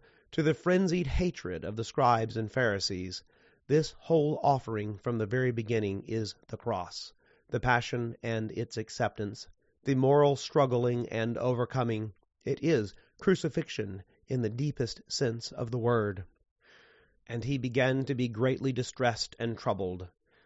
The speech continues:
This was said about the final struggle, the final exhaustion on the night of the betrayal at Gethsemane. But this very distress is the distress over the sin that surrounded Christ,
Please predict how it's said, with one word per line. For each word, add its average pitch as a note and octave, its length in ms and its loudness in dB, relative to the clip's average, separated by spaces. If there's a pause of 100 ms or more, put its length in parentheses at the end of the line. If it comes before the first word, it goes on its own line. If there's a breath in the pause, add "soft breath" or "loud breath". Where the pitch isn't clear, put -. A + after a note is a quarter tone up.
(120 soft breath)
This D#3 360 0
was A2 180 -2
said A2+ 220 0
about G#2 320 -2
the G#2+ 80 -10
final G2+ 320 -2
struggle, G#2 520 -2 (460 soft breath)
the C3 80 -2
final D#3 480 2
exhaustion A2+ 580 0
on G#2 140 -2
the G2+ 60 -2
night A2+ 320 -2
of G#2+ 80 -10
the G2+ 100 -6
betrayal G2 580 -4
at G2 160 -8
Gethsemane. G2 760 -6 (520 soft breath)
But C3+ 140 -4
this E3+ 240 0
very C#3 320 4
distress A2+ 720 0
is B2+ 280 0
the A#2 140 -2
distress A2+ 460 -2
over G#2+ 220 -2
the G2 100 -4
sin G#2+ 480 -2
that A2+ 140 -6
surrounded C3 580 -2
Christ, A#2 520 -2